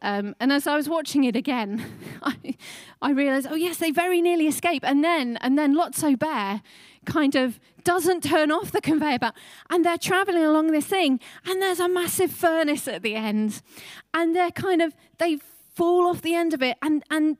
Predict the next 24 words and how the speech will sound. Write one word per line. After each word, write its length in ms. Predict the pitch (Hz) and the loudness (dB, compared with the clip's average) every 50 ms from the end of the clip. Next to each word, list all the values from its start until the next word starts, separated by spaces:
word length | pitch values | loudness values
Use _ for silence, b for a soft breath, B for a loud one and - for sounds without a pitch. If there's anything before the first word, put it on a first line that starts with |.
| _ - | _ -2
and 160 | 320 311 294 | 0 0 2
they're 160 | 339 330 330 | 2 0 -2
heading 640 | 320 - - 330 381 392 403 381 254 226 214 214 220 - B B B B B 226 | -2 -4 -2 0 0 0 2 0 0 0 -2 -4 -6 -8 B B B B B -4
down 600 | - 320 320 349 349 311 262 220 214 220 233 220 b b b b | -2 0 0 2 2 2 0 0 -2 -4 -6 -8 b b b b
towards 460 | - 277 262 240 254 254 247 - - | -4 -2 0 2 2 2 0 0 -2
this 180 | - 247 233 - | -2 -2 -2 -2
big 340 | - - 240 226 226 220 - | -2 0 0 0 0 -2 -4
fiery 440 | - - 233 226 233 226 220 220 | -4 -2 0 0 0 0 0 -2
furnace. 560 | 214 - 233 220 220 208 196 185 185 202 - - B B B 320 B | -2 -2 -2 -2 0 -2 -4 -4 -6 -8 -10 -12 B B B -10 B
And 220 | - 269 269 269 | -2 0 0 0
literally 500 | 262 302 381 370 - - - 202 180 175 _ | 2 0 0 0 -2 -4 -4 -4 -6 -4 _
everyone 500 | - 269 302 240 294 294 262 247 233 226 | 0 0 2 2 4 4 4 2 2 0
in 120 | 226 220 202 | -2 -2 -2
the 80 | 208 | -4
cinema 440 | 196 - 226 208 202 185 180 175 175 | -4 -4 -4 -4 -4 -2 -2 -4 -4
when 160 | 170 180 175 | -4 -6 -6
we 100 | 175 175 | -4 -4
were 80 | 180 180 | -2 -2
watching 320 | 185 180 - - - 202 | -2 -4 -6 -6 -8 -8
it 120 | 185 185 185 | -8 -6 -4
was 160 | 196 208 - | -4 -4 -2
like, 280 | 214 208 202 202 214 - | -2 -2 -2 -4 -6 -6
<gasps> 1900 | 427 494 539 571 605 622 640 659 679 679 698 698 679 659 679 679 659 659 679 719 784 - _ _ _ _ _ _ _ _ _ _ _ _ _ _ _ _ | -6 -6 -4 -4 -4 -4 -4 -4 -4 -4 -4 -4 -4 -6 -6 -6 -8 -8 -8 -10 -12 -14 _ _ _ _ _ _ _ _ _ _ _ _ _ _ _ _
"What 720 | - 339 403 466 554 622 679 659 622 659 698 - 784 - | -20 -16 -8 -2 2 2 2 4 4 2 2 2 0 -4